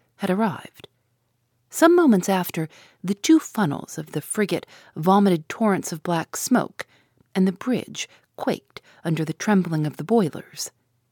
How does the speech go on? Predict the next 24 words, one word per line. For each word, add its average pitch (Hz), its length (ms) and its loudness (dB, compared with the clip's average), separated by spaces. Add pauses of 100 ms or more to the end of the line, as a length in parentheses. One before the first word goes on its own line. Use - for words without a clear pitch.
(1040)
The 196 220 -4
Abraham 254 500 4
Lincoln, 185 340 2 (220)
propelled 214 480 -2
by 185 120 2
her 175 140 -2
wonderful 180 480 0
screw, - 600 -4 (280)
went 156 200 -2
straight 202 280 0
at 175 100 -6
the 190 140 0
animal. 131 380 -2 (840)
The 208 120 0
latter 254 380 -2 (180)
allowed 180 320 4
it 156 120 -2
to - 60 -12
come 175 380 2 (220)
within 185 220 2
half 202 280 -4
a 170 60 -2
cable's - 480 -2
length. - 340 -12